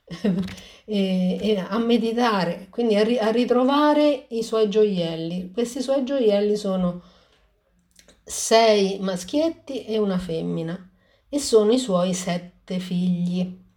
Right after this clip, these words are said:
Ho un po', guarda caso, que-, questo numero sette, che, eh, possiamo paragonare, mm, a-, non serve ad aver studiato astrologia, basta conoscere un po' d'astronomia.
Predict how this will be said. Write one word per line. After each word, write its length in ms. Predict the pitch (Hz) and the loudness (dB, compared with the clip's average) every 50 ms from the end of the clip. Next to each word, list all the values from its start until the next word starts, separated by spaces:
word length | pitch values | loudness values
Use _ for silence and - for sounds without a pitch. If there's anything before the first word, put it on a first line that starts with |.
| _ _ _ _ _ _ _ _ _ _ _ _ _ _ _ _ _ _ _ _ _ _ _ _ _ - | _ _ _ _ _ _ _ _ _ _ _ _ _ _ _ _ _ _ _ _ _ _ _ _ _ -2
Ho 440 | 240 262 254 254 247 240 226 214 | 0 2 2 2 2 2 2 2
un 140 | 208 208 - - | 0 0 -2 0
po', 240 | 220 220 202 190 | 2 4 4 4
guarda 380 | 185 190 190 190 190 190 208 208 | 2 0 -2 -2 -2 -2 -4 -2
caso, 480 | 202 185 170 170 175 180 - 220 220 208 | -2 -2 -2 -2 -2 -2 0 0 0 0
que-, 180 | 202 196 196 196 | 0 -2 -4 -6
questo 340 | - 196 185 - - 202 | -8 -10 -10 -6 -4 -2
numero 360 | 196 196 196 185 180 180 190 190 | 0 0 0 0 0 0 -2 -2
sette, 720 | - 190 170 160 170 - - _ - 262 311 339 339 - _ _ _ _ _ _ _ _ _ _ _ _ _ _ _ _ _ _ _ _ _ _ | -2 -4 -4 -4 -6 -10 -14 _ -6 -6 -6 -6 -8 -14 _ _ _ _ _ _ _ _ _ _ _ _ _ _ _ _ _ _ _ _ _ _
che, 520 | - 240 240 240 233 226 214 208 - - _ - | -2 2 4 6 6 6 4 4 0 -10 _ -16
eh, 720 | 190 185 190 196 190 185 180 175 175 175 175 170 175 - _ _ _ _ _ _ _ _ _ _ _ _ | -12 -10 -10 -6 -6 -4 -4 -4 -4 -4 -6 -6 -8 -12 _ _ _ _ _ _ _ _ _ _ _ _
possiamo 720 | - 226 226 226 - - 240 214 202 190 185 190 185 180 185 | -2 -2 0 0 0 0 2 2 2 2 0 0 -2 -4 -4
paragonare, 1080 | - 220 214 208 208 208 202 208 208 208 202 196 196 190 190 185 190 208 247 302 330 - - _ _ _ _ _ _ _ _ _ _ _ _ _ _ _ _ _ _ _ _ _ _ _ _ _ _ _ _ _ - | -2 0 2 4 4 4 4 2 2 2 4 2 2 2 2 2 2 2 2 2 0 -6 -14 _ _ _ _ _ _ _ _ _ _ _ _ _ _ _ _ _ _ _ _ _ _ _ _ _ _ _ _ _ -2
mm, 180 | 196 180 180 185 185 | 0 2 2 2 2
a-, 140 | 180 196 202 | 2 0 2
non 220 | 190 190 196 196 | 2 2 2 0
serve 300 | 196 - 220 220 208 196 | 2 4 4 4 4 2
ad 80 | 196 185 | 0 0
aver 200 | 196 190 196 196 | 0 0 0 -2
studiato 420 | 196 - - 202 190 196 190 185 190 | -4 -6 -6 -4 -2 0 0 0 -2
astrologia, 800 | 185 - - 202 190 190 185 190 190 185 196 240 262 262 240 | -4 -6 -4 -4 -2 0 0 -2 -2 -2 0 2 4 4 4
basta 480 | 214 202 202 202 196 - - 196 190 180 | 2 2 0 -2 -4 -4 -4 -4 -2 -2
conoscere 460 | 185 190 190 185 180 180 - 196 180 | -2 -2 -2 -2 -4 -4 -4 -2 -2
un 100 | 180 180 | -2 -2
po' 160 | 180 - 190 | -2 -2 -4
d'astronomia. 1040 | 185 180 180 180 - - 185 190 190 190 196 196 208 226 262 294 285 214 180 - - | -2 -2 -4 -4 -4 -4 -4 -2 -2 -2 0 0 2 2 4 2 2 0 -2 -4 -10